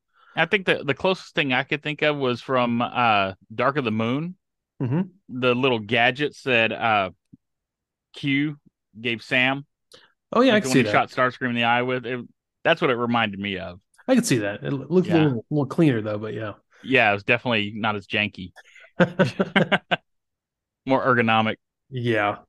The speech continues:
Speaker 2: They come out in-, into the jungle, and they're over there, and, you know, immediately Primal shows up and, you know, jumps down and starts, you know, yelling at him and pounding his chest and stuff.
Speaker 1: Mm-hmm.
Speaker 2: You know, "Well, why, why are you here? Why are you looking for the key?" Um,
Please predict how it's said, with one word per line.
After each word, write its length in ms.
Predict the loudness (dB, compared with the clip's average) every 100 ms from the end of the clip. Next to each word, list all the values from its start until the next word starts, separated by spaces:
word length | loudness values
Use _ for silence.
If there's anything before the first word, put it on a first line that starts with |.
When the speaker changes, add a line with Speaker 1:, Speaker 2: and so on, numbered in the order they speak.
| 0
Speaker 2:
They 140 | 2
come 160 | 4 4
out 260 | 4 2
in-, 120 | -2 -6
into 240 | -4 -2
the 120 | -2
jungle, 420 | 2 2 4 2
and 100 | 2
they're 160 | 2 2
over 200 | 0 0
there, 220 | 0 0
and, 260 | 0 -4 -8
you 100 | -8
know, 280 | -6 -6 -4
immediately 840 | 0 4 6 4 4 0 -2 -8 _ _ _ -4
Primal 340 | -2 0 -2 -2
shows 300 | 0 0 0
up 180 | -2 -4
and, 260 | -12 -12 -8
you 100 | -6
know, 100 | -6
jumps 320 | -4 -6 -4
down 260 | -2 0 -2
and 160 | -6
starts, 380 | -4 -6 -6 -10
you 80 | -8
know, 60 |
yelling 360 | -4 -2 0 0
at 60 | -2
him 140 | -2
and 200 | -4 -8 _ _ _ _
pounding 220 | 0 2
his 120 | 0 0
chest 260 | -4 -2
and 60 | -4
stuff. 340 | -4 -4 -8 _ -8 -8 _ -6
Speaker 1:
Mm-hmm. 340 | -2 -2 -2 -6 _
Speaker 2:
You 80 | -4
know, 100 | -2
"Well, 200 | -2 -6
why, 160 | -4 -2
why 160 | 4 4
are 100 | 4
you 140 | 2
here? 160 | 0 2
Why 100 | 4
are 40 |
you 60 | 4
looking 120 | 2
for 60 | -2
the 60 | -6
key?" 340 | -6 -8 -10 _ _ _ _ _ _ _ _ _ -2
Um, 360 | 2 2 0